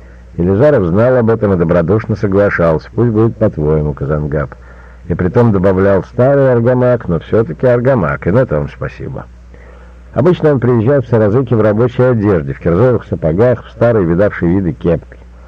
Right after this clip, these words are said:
А здесь был при галстуке, в хорошем тёмно-сером костюме,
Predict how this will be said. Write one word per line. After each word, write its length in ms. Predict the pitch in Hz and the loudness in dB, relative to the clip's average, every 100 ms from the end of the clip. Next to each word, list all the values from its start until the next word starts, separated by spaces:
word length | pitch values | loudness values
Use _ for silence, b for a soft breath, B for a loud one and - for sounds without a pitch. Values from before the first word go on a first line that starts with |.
| B B B B | B B B B
А 200 | 95 98 | 2 2
здесь 300 | 110 170 143 | 2 2 2
был 200 | 135 127 | 2 0
при 160 | 90 82 | 0 0
галстуке, 580 | 104 135 117 113 123 | 2 2 -2 -6 -4
в 40 | 117 | -4
хорошем 500 | - 76 120 110 92 | -2 0 0 0 -2
тёмно-сером 580 | 82 76 73 107 110 87 | -2 -2 -2 0 0 -2
костюме, 600 | 80 - 113 120 120 | -4 -4 -2 2 2